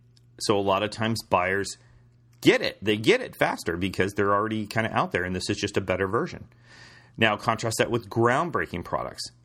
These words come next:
Groundbreaking products are products that nobody's ever heard of before. Like I said, they solve a specific problem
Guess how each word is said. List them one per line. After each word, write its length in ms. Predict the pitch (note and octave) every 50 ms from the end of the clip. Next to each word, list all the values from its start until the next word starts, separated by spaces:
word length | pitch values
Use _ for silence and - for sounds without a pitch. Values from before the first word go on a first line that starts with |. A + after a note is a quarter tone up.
| _ _ _ -
Groundbreaking 580 | - G#2 G#2 G#2 G#2+ A2+ A#2+ A#2+ - C3 B2 A2+
products 340 | - A#2+ A2+ A#2 B2+ -
are 60 | B2+ A#2+
products 380 | - - G2 F#2+ G#2+ G#2+ -
that 100 | - -
nobody's 340 | G#2 G2+ F#2+ F#2 G2 G2 G2+
ever 160 | G#2 G2+ A2
heard 280 | G#2 - - C#3 C#3+ B2
of 100 | G2+ E2+
before. 380 | F2+ F2 - - E2 E2 - - - _ - - -
Like 180 | F2+ F2+ -
I 40 | G#3
said, 300 | G3+ - D3 B2 - - - - - _ - -
they 100 | A2 G#2
solve 360 | - - - G#2 F#2 G2 G2
a 60 | G#2
specific 640 | - - - G#2+ - - G#2+ G2+ - G#2+ G#2 - -
problem 680 | - - - - B2 B2+ C3 C3+ A2+ G2 D#2+ - F2 -